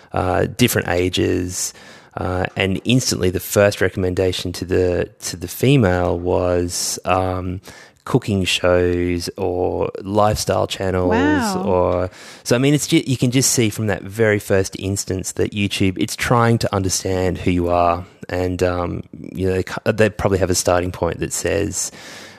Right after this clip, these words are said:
Speaker 1: "Oh, okay, so you're this kind of person. We know this much about you. You probably are interested in this kind of,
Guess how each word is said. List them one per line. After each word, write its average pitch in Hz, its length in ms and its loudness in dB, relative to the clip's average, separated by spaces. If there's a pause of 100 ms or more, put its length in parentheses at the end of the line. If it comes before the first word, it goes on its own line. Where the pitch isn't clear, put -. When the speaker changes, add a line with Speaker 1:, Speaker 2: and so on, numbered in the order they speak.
(160)
Speaker 1:
"Oh, 98 280 -4
okay, 92 300 -2
so 92 240 2
you're 92 320 2
this 98 200 0
kind 90 240 -2
of 87 80 -8 (220)
person. 90 400 -2
We 98 80 2
know 104 140 6
this 104 240 2
much 98 220 2
about 90 320 -2
you. 98 200 -4
You 98 220 -8 (200)
probably 139 920 0 (100)
are 98 160 2
interested 110 540 0
in 104 120 2
this 113 220 0
kind 135 260 2
of, 135 380 -4